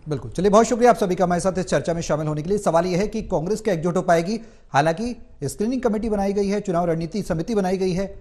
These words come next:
इसका असर कितना होगा? संगठन बनेगा कांग्रेस का? और हरियाणा में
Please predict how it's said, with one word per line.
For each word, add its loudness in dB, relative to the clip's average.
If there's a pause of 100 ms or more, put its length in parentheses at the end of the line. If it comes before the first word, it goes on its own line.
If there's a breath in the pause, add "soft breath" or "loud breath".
(320)
इसका 4
असर 2
कितना -2
होगा? 2
संगठन -2
बनेगा 0
कांग्रेस -2
का? 0
और 4
हरियाणा 2
में -4